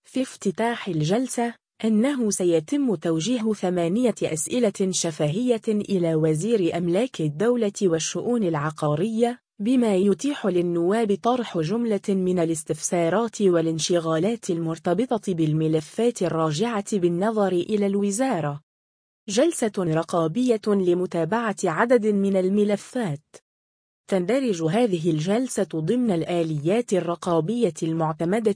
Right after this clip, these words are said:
داخل البرلمان، والتي تمكن النواب من مساءلة أعضاء الحكومة بخصوص القضايا المطروحة في مختلف القطاعات،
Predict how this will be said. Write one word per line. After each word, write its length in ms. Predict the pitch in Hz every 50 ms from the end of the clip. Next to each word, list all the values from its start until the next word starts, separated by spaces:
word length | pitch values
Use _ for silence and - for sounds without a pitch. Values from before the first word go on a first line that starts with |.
| - 196
داخل 400 | 170 185 220 240 226 - 214 190
البرلمان، 1000 | 170 160 156 147 151 175 175 165 165 170 170 175 202 233 247 247 247 254 254 247 _ _ _ _ _ 190
والتي 600 | 180 196 196 196 196 240 302 - - 269 254 247
تمكن 580 | - 214 196 214 294 330 _ - 254 208 180
النواب 520 | 170 165 165 165 160 170 202 247 254 214 185
من 260 | 170 175 170 165 160
مساءلة 640 | 165 160 - - 165 165 - - 254 269 262 240 - - 196 - -
أعضاء 480 | 175 170 175 180 214 254 247 - 180
الحكومة 600 | 170 160 156 - 170 156 - 247 254 240 226 214 - -
بخصوص 640 | 190 160 160 151 - - 170 - - 262 269 - -
القضايا 640 | 185 165 - - - 175 175 196 247 269 254 196 160
المطروحة 720 | 156 156 165 156 156 151 185 202 240 254 226 - - 196
في 460 | - - 208 190 - - 180 170 156
مختلف 580 | 151 151 - - - - 254 254 233 202 - 180
القطاعات، 920 | 156 151 156 - 175 160 180 165 160 156 151 165 202 233 240 233 _